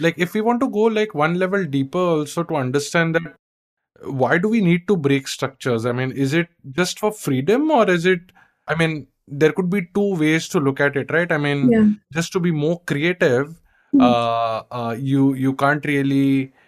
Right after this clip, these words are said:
Speaker 1: live in a confined way. And because I remember, uh, uh, having a conversation with Varun Grover long time back, and I asked him that, where does creativity come from? And he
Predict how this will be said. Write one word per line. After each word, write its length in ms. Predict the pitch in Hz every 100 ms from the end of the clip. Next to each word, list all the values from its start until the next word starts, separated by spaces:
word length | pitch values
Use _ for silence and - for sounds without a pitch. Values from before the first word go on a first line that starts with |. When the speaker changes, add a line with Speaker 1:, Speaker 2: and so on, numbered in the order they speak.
| _ -
Speaker 1:
live 400 | 123 135 143 139
in 160 | 147 143
a 60 |
confined 680 | 135 127 123 - 135 139 135
way. 300 | 143 135 120
And 460 | 120 123 123 117 - _
because 240 | 143 170 170
I 100 | 175
remember, 460 | 165 190 208 208 202
uh, 280 | 151 143 123
uh, 300 | 117 127 120
having 460 | 117 127 160 165 156
a 200 | 151 139
conversation 680 | 131 131 127 147 156 139 160
with 160 | 156 -
Varun 320 | 120 135 139
Grover 260 | 131 131
long 340 | 135 113 127 135
time 240 | 135 127
back, 240 | 120 123 135
and 220 | 127 123 - - _ -
I 80 |
asked 320 | 127 117 139 180
him 140 | 160
that, 200 | 151 147 -
where 320 | 110 127 135
does 480 | 139 147 131 - -
creativity 560 | - 135 135 143 135 139
come 260 | 135 143 175
from? 340 | 165 127 123
And 200 | 120 117
he 340 | 123 123 127